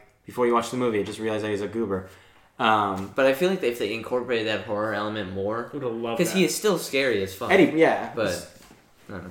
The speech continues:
Speaker 1: He, like, he, like, goes from, like, five something to, like, s-, seven.
Speaker 2: Yeah.
Speaker 1: Seven foot something. And it's
Speaker 2: Yeah.
Speaker 1: like,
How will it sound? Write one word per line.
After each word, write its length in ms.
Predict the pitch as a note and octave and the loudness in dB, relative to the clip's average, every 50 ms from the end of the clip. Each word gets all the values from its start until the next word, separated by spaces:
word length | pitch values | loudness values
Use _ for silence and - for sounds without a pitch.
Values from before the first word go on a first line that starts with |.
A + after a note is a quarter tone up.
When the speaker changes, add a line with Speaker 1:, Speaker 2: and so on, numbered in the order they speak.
| F#2 F#2 | -14 -4
Speaker 1:
He, 120 | - B2+ D3+ | 0 2 4
like, 300 | D#3+ - - - - - | 4 4 4 2 -4 -2
he, 200 | D3 D#3+ D3+ D#3 | 2 6 6 8
like, 140 | D#3 C#3 C3+ | 6 6 6
goes 200 | C3 C#3 C#3+ - | 4 4 4 2
from, 160 | D3+ C#3+ C3 | 0 0 2
like, 260 | B2+ A2 A2 G#2 - - - - - - - | 2 2 2 0 -2 -6 -16 -20 -20 -20 -18
five 340 | - - - C3 B2 A#2+ A#2 | -8 0 2 4 4 4 2
something 300 | - C3+ B2 A#2+ A#2+ A2+ | -2 -4 -2 -2 -2 -2
to, 80 | A2+ | -2
like, 220 | G#2+ G#2 G2+ G2 - | -2 -2 -2 -4 -4
s-, 520 | - - - - - - - - - - - - - | -8 -10 -10 -8 -8 -8 -8 -8 -10 -12 -14 -14 -12
seven. 600 | - - - - C#3 B2+ A#2+ G#2 A2+ G#2 G2 G2 | -8 -6 -2 0 2 2 2 2 0 -2 -2 -4
Speaker 2:
Yeah. 240 | A2+ A2 G2+ G2+ F#2+ F#2 F#2+ - | -4 -4 -4 -4 -6 -8 -10 -12
Speaker 1:
Seven 400 | - - - C3+ B2+ B2 A#2+ A#2 - | -8 0 2 4 4 4 2 0 0
foot 180 | B2+ A#2+ G#2+ - | 0 0 0 0
something. 340 | - A#2 A2 G#2 - G#2+ G2 | -2 -2 -2 -2 -4 -6 -6
And 140 | G2 G2 | -6 -6
it's 180 | G2 G2 F#2+ F2+ | -4 -4 -4 -4
Speaker 2:
Yeah. 60 | A2 | -4
Speaker 1:
like, 120 | G2+ - | -6 -8